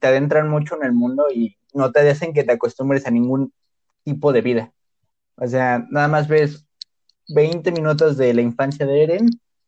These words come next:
y después lo ves siendo recluta veinte minutos y después lo ves veinte minutos siendo, pues, de la tropa de reconocimiento, pero, pues, de los que se tragan a la, bueno, de los que son tragados siempre.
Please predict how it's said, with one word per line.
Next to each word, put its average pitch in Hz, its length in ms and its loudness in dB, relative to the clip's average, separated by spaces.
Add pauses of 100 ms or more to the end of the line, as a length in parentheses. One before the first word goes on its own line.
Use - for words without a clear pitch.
(380)
y 135 100 -6
después 127 340 0
lo 139 160 4
ves 139 200 2
siendo 139 240 0
recluta 127 440 0
veinte 170 380 0
minutos 156 380 -6 (800)
y - 100 -8
después 123 320 0
lo 143 140 2
ves 143 200 2
veinte 160 360 0
minutos 151 640 0
siendo, 135 1120 2 (220)
pues, 131 260 -6
de 127 120 2
la 117 160 -2
tropa 147 260 0
de 147 60 2
reconocimiento, 131 880 -2
pero, 120 400 2 (240)
pues, 131 180 2
de 135 100 2
los 123 200 2
que 113 180 -6
se - 140 -8
tragan 131 440 -2
a 127 60 -4
la, 120 60 -2
bueno, 135 200 0
de 127 80 -2
los 127 140 0
que 143 80 -4
son 147 180 -2
tragados 139 380 0
siempre. 151 320 -6